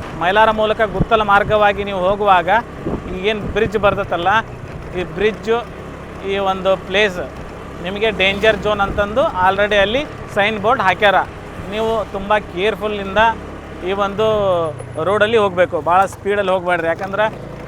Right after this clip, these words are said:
ವರ್ಷಾನು ಇಲ್ಲಿ ತುಂಬ, ಆ, ನೋಟಿಫೈ ಮಾಡ್ತಾ ಇದ್ದಾರೆ, ತುಂಬ ಜನ ಸಾಯ್ತಾ ಇದ್ದಾರೆ ಅಂತಂದು ಹೇಳಿ. ತುಂಗಭದ್ರಾ ನದಿಗೆ ಕಟ್ಟಲಾದ ಮೈಲಾರ ಬ್ರಿಡ್ಜ್, ಸಾಕಷ್ಟು ಪ್ರಮಾಣದಲ್ಲಿ ನೀರು ಐತಿ. ಇದೇನು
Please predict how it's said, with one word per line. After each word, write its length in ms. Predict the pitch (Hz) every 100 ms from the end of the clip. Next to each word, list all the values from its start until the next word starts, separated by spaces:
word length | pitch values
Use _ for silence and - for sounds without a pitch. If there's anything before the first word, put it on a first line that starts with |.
| - 165
ವರ್ಷಾನು 440 | 165 214 214 202
ಇಲ್ಲಿ 240 | 202 202
ತುಂಬ, 280 | 190 185 185 196 180 - - -
ಆ, 320 | 151 151 151 147
ನೋಟಿಫೈ 420 | 165 208 208 202
ಮಾಡ್ತಾ 380 | 190 185 180 190
ಇದ್ದಾರೆ, 420 | 180 202 190 180
ತುಂಬ 240 | 190 196
ಜನ 280 | 185 190 196
ಸಾಯ್ತಾ 380 | 175 185 190 190
ಇದ್ದಾರೆ 180 | 180 175
ಅಂತಂದು 260 | 165 165
ಹೇಳಿ. 420 | 160 139 - -
ತುಂಗಭದ್ರಾ 540 | 180 180 185 180 185 185
ನದಿಗೆ 340 | 175 170 180
ಕಟ್ಟಲಾದ 500 | - 170 160 160 156 220 240 - - - -
ಮೈಲಾರ 320 | 151 170 180 175
ಬ್ರಿಡ್ಜ್, 420 | 147 175 165 - - - - - -
ಸಾಕಷ್ಟು 400 | 175 170 - -
ಪ್ರಮಾಣದಲ್ಲಿ 480 | - 220 220 226 214
ನೀರು 240 | 190 208 214
ಐತಿ. 220 | 196 185
ಇದೇನು 560 | 160 175 202 190 185